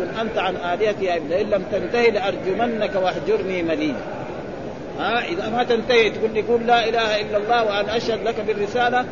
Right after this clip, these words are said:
"لأرجمنك". إيش معناه لأشتمنك؟ تفسير الجواب البخاري: "لأشتمنك"، وإذ الرجم أو يضرب بالحجارة. ها؟ هذا، ها؟ ها؟ يعني إذا ما تنتهي عن هذا الكلام نحن، يعني، نسبك ونشتمك.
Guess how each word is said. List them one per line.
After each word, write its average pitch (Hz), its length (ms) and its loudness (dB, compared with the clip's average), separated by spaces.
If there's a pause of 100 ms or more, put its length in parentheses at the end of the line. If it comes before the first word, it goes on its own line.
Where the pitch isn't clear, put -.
(280)
"لأرجمنك". 190 680 0 (100)
إيش 254 160 2
معناه 254 340 0
لأشتمنك؟ 202 760 0 (540)
تفسير 214 320 2
الجواب 190 300 0 (140)
البخاري: 247 460 2 (340)
"لأشتمنك"، 180 800 -2
وإذ 233 480 -2
الرجم 233 360 0
أو 320 100 4
يضرب 294 400 0
بالحجارة. 233 480 0 (720)
ها؟ 214 180 -2 (220)
هذا، 254 180 0 (260)
ها؟ 269 180 0 (440)
ها؟ 214 200 -2 (220)
يعني 196 200 0
إذا 233 140 4
ما 277 120 2
تنتهي 262 340 2
عن 233 340 0
هذا 254 220 -2
الكلام 262 400 -2 (320)
نحن، 247 380 -2 (800)
يعني، 226 220 0 (500)
نسبك 226 440 0
ونشتمك. 175 420 -4